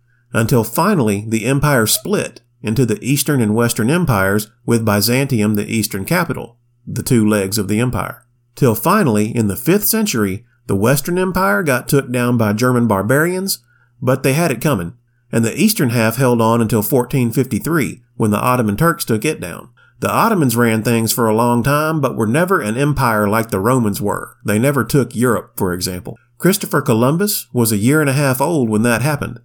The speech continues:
and thirty-nine years later, America was discovered. And I don't know what that means, but it's gotta be something.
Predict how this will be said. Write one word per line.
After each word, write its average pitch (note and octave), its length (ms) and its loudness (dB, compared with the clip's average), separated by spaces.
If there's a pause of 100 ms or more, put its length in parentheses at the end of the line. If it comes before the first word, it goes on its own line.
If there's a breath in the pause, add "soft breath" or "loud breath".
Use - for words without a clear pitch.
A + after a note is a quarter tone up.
(300)
and - 240 -2
thirty-nine F3 520 0
years D#3 260 2
later, D3+ 320 0
America B2 500 0
was G#2 160 2
discovered. F#2 540 -4 (380)
And G2+ 120 -2
I G2+ 60 0
don't D#3 240 0
know D#3+ 140 0
what D#3 200 0
that C3 200 -2
means, E3+ 480 0
but A#2+ 220 0
it's A2 120 -6
gotta C3+ 220 0
be B2 140 2
something. A#2 380 -2